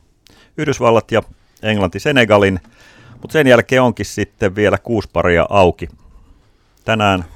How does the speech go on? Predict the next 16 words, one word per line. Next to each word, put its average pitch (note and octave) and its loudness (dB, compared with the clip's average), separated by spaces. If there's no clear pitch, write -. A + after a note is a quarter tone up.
huomenna F2+ 2
ja F2 2
ylihuomenna F#2 0
saadaan E2+ -2
sitten - -10
alkulohkot E2+ -8
loppuun, G#2+ 0
ja F#2+ 2
sen G2 -4
jälkeen E2+ 0
on E2+ -4
meillä E2 -4
pudotuspelikaavion D#2 -6
alku E2+ 0
valmis. D2+ -4
Mutta G#2 0